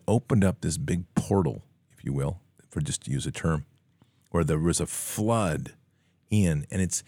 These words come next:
it's a disruptive, mucky flood. It's like, "Whoa, whoa, whoa, wait a minute. Where'd that come from?" Because I don't want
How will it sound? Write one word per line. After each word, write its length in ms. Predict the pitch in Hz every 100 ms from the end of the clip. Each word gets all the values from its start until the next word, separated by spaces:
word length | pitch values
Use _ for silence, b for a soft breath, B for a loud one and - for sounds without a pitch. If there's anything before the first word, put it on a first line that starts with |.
| b b b -
it's 180 | 92
a 60 | 92
disruptive, 760 | 82 85 - 104 117 - 107 85
mucky 500 | 82 87 87 - 78
flood. 500 | - 82 78 - 69
It's 160 | -
like, 180 | 82 -
"Whoa, 180 | 110 107
whoa, 200 | 85 110
whoa, 180 | 87 98
wait 240 | 80 110
a 60 | 82
minute. 180 | 71
Where'd 140 | 85 104
that 160 | 92
come 180 | - 117
from?" 160 | 101 71
Because 220 | - -
I 80 | 98
don't 120 | 107
want 140 | 98